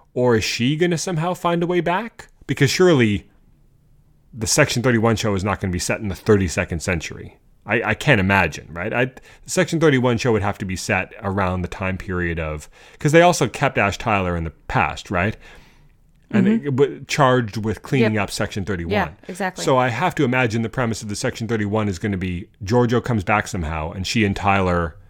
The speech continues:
Speaker 1: fight to clean up Section thirty-one while having cool spy missions.
Speaker 2: Exactly,
Speaker 1: That's gotta
Speaker 2: yeah.
Speaker 1: be the premise, right?
Speaker 2: That's,
Speaker 1: But,
Speaker 2: yeah.
Speaker 1: but so she comes back, but nobody else does, I guess. That's kinda weird, but I guess necessary for the show they wanna do. I don't know. That's a, that's a little,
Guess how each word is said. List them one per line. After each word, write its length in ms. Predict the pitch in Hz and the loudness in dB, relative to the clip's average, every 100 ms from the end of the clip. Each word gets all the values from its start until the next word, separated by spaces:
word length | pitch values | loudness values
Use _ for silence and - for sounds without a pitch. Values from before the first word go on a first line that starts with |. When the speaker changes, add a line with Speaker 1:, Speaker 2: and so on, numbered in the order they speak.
| - - - - _ | -20 -20 -20 -20 _
Speaker 1:
fight 360 | - 110 104 - | 0 2 2 0
to 60 | |
clean 240 | - 120 104 | -2 2 2
up 120 | 98 | 2
Section 300 | - 101 101 | -2 -2 -2
thirty-one 540 | 101 92 90 95 90 90 | -2 -2 0 -2 0 0
while 200 | 87 82 | 0 0
having 380 | 95 85 85 | -2 -2 -4
cool 260 | - - 85 | -6 -6 -6
spy 300 | - 92 87 | -4 -2 -2
missions. 300 | 76 - - | -4 -12 -8
Speaker 2:
Exactly, 320 | 202 220 247 | -6 -2 -2
Speaker 1:
That's 80 | 185 | 0
gotta 200 | 175 143 | 4 4
Speaker 2:
yeah. 40 | 110 | 2
Speaker 1:
be 40 | |
the 60 | 104 | 0
premise, 300 | - 117 92 | -2 -4 0
right? 140 | 240 | 0
Speaker 2:
That's, 140 | 139 - | -2 -6
Speaker 1:
But, 80 | - - | -14 -12
Speaker 2:
yeah. 120 | 170 160 | 0 4
Speaker 1:
but 280 | 135 - - - _ _ - _ | 2 0 -18 -20 _ _ -20 _
so 380 | - 135 120 117 | -2 4 4 4
she 200 | - 156 | -2 -2
comes 200 | 165 147 | 0 0
back, 280 | 156 143 - | 2 0 0
but 80 | 117 | -6
nobody 260 | 113 107 | -4 -2
else 220 | 101 107 - | -2 -4 -4
does, 360 | 113 143 156 | -2 -2 -2
I 120 | - | -4
guess. 520 | 147 165 190 - - - - | -2 0 -2 -4 -8 -12 -8
That's 160 | 143 | -8
kinda 220 | - 175 101 | 0 2 2
weird, 420 | 87 73 85 95 | 0 -2 -4 -4
but 80 | 101 | -4
I 60 | |
guess 260 | 95 101 - | 0 -2 -2
necessary 800 | 95 85 - 101 98 127 127 - | -4 -4 -4 -2 -2 -2 -6 -10
for 340 | - 110 104 | -2 0 0
the 120 | 95 92 | -4 -4
show 200 | 117 113 | -2 0
they 120 | 123 | 0
wanna 220 | 131 131 | 0 0
do. 260 | 143 160 165 | 0 -2 -2
I 100 | 143 | -2
don't 100 | 95 | 0
know. 60 | |
That's 240 | 82 151 190 | -2 -2 -2
a, 60 | |
that's 320 | 123 147 151 | -2 -2 0
a 40 | 135 | 0
little, 380 | 113 101 92 | 0 0 -4